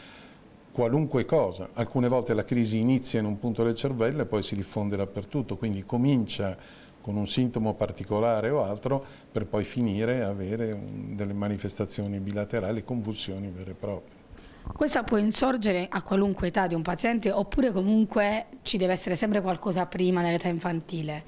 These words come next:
Speaker 2: Cioè la prima crisi quando è che può nascere?
Speaker 1: A qualunque età, la crisi è un sintomo e quindi come tale qualunque età se c'è un problema carica il cervello.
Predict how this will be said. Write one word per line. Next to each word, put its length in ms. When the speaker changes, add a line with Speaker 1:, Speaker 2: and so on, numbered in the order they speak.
Speaker 2:
Cioè 120
la 80
prima 220
crisi 320
quando 300
è 100
che 140
può 340
nascere? 600
Speaker 1:
A 100
qualunque 380
età, 200
la 120
crisi 400
è 180
un 160
sintomo 580
e 60
quindi 240
come 260
tale 340
qualunque 400
età 380
se 200
c'è 160
un 120
problema 440
carica 320
il 100
cervello. 480